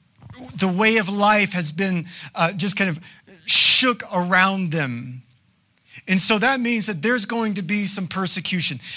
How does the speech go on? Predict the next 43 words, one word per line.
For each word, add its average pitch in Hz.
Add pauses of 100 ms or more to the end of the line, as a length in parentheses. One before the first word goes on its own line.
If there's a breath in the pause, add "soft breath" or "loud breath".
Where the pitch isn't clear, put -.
(140 loud breath)
That 240
means 240
that 190
there's 208
gonna 226
be 208
some 185
severe 190
things 202
that 156
they're 214
about 185
to 156
walk 190
through. 165 (240 loud breath)
And 196
he's 180
praying 240 (240 loud breath)
that 196
they 233
would 240
have 196
an 196
increase 214
in 170
endurance. 160 (220 loud breath)
In 208
other 254
words, 214
for 202
us 220
today, 208 (220 loud breath)
God 240
may 254
not 196
give 240
us 180
the 180
healing 240
that 208
we 202
desire 196
now, 208